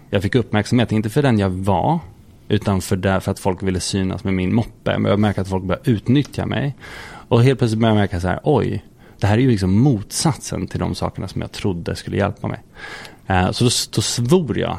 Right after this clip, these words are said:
till mig själv och sa liksom att så här, "Jag ska aldrig gå på det här igen. Jag ska veta om att liksom, de här målen som man sätter upp för sig, om det är materiella ting i varje fall,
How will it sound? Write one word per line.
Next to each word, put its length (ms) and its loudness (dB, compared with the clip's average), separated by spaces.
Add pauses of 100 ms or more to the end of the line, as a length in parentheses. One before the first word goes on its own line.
(140)
till 180 0
mig 140 0
själv 320 -4
och 80 -6
sa 180 -2
liksom 220 -8
att 80 -8
så 60 -10
här, 80 -2
"Jag 160 4
ska 140 -8 (160)
aldrig 680 -2
gå 100 0
på 300 0
det 60 -4
här 180 -8
igen. 220 0 (540)
Jag 140 2
ska 140 0
veta 300 0
om 300 0
att 140 -10
liksom, 200 -6
de 120 0
här 120 4
målen 420 4
som 120 -6
man 80 -4
sätter 260 -2
upp 180 0
för 120 -6
sig, 240 -6 (160)
om 200 2
det 80 2
är 40 2
materiella 500 0
ting 240 -2
i 40 -4
varje 160 -4
fall, 280 -6